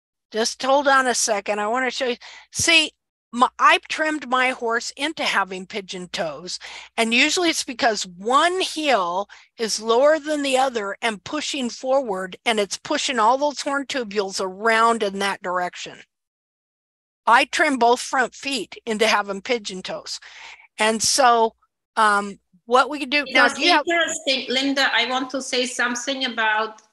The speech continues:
Speaker 2: the pigeon toes also, because
Speaker 1: Mm-hmm.
Speaker 2: I had, I, I have the stallion that you looked quite a few months ago, and
Speaker 1: Uh-huh.
Speaker 2: he was pigeon-toed, and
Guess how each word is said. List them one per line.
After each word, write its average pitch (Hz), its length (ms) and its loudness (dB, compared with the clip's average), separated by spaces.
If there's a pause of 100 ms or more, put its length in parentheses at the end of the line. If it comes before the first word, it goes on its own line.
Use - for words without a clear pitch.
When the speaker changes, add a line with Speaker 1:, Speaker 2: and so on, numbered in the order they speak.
(220)
Speaker 2:
the 226 260 -8 (180)
pigeon 269 480 -2
toes 285 500 0
also, 240 480 -4
because 233 340 -2
Speaker 1:
Mm-hmm. 240 120 -12
Speaker 2:
I 226 300 0 (120)
had, 233 400 0 (500)
I, 226 80 -4
I 233 300 -2
have 269 320 -2
the 285 80 0
stallion 269 800 -2
that 262 240 -6
you 269 120 -8
looked 269 380 -4 (240)
quite 247 380 -2 (100)
a - 80 -6
few 240 360 0
months 233 440 -2
ago, 277 500 0 (400)
and 247 160 -2
Speaker 1:
Uh-huh. 220 280 2
Speaker 2:
he 339 260 -2
was 302 260 -4
pigeon-toed, 240 1120 -2
and 196 160 -4